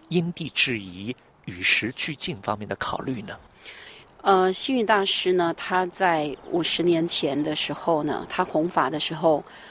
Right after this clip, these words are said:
Speaker 2: 他到宜兰的时候，他是非常年轻，因为他到台湾的时候只有二十几岁。二十几岁的年轻人，他不会讲台语，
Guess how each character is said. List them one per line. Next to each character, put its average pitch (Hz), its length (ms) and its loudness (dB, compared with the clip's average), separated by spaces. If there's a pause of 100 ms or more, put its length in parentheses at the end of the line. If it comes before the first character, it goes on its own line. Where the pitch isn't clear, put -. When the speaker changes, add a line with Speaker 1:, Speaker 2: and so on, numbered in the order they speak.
(140)
Speaker 2:
他 247 240 0
到 240 260 6
宜 170 160 2
兰 175 180 8
的 165 120 0
时 160 100 -2
候， 165 160 -2
他 - 160 0
是 - 100 -4
非 190 200 0
常 180 200 -2
年 151 220 0
轻， 160 300 2
因 202 80 2
为 190 100 6
他 196 140 0
到 196 120 4
台 165 180 0
湾 165 100 4
的 165 80 2
时 165 180 2
候 135 80 0
只 - 140 0
有 156 80 2 (100)
二 214 160 -2
十 - 180 0
几 - 220 -4
岁。 - 260 -2 (440)
二 311 120 8
十 - 160 4
几 165 160 -2
岁 214 160 2
的 - 20 6
年 170 220 4
轻 202 240 2
人， 160 180 0
他 - 200 -4
不 180 160 -2
会 185 160 -2
讲 - 260 -2
台 147 240 -4
语， 156 240 -2